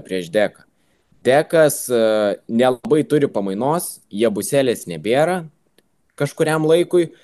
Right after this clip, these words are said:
E, Hezonija, Hezonija labai norėjau pasiimt praeitame ture, bet,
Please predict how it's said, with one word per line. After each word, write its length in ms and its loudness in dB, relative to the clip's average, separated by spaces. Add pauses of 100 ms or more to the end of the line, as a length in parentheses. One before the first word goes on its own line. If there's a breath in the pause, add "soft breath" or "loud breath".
(260 soft breath)
E, 140 0 (880)
Hezonija, 880 0
Hezonija 580 -2
labai 300 4
norėjau 320 2
pasiimt 400 -2
praeitame 480 -6
ture, 340 -2 (300)
bet, 320 -4